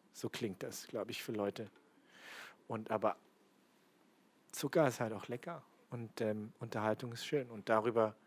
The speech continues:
kannst du halt Sachen erzählen, wenn Leute zuschauen und du verstehst, was du machst. Und, ähm,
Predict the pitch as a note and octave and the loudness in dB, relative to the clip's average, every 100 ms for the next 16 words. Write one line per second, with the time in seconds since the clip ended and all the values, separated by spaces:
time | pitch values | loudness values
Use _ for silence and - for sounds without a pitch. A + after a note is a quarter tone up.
0 | - - - - G#2+ - A2+ G#2 A#2 - | -20 -20 -18 -8 -6 0 2 2 2 -6
1 | A2 G2+ F3+ A#2 G2+ F#2+ G2 - - A#2 | -8 -6 -6 -6 -6 -6 -8 -14 -12 -6
2 | G2+ - G2+ - - B2+ - B2 C#3+ B2 | -6 -6 -10 -10 -12 -6 -4 -2 -4 -6
3 | A#2+ A#2+ - A#2+ - G#2+ - A#2+ G#2+ - | -6 -6 -4 -4 -4 -10 -12 -14 -14 -16
4 | _ - _ - - - - - - A2 | _ -20 _ -20 -18 -16 -20 -6 -2 -2
5 | G2 G#2 G2+ G2 | 0 2 2 0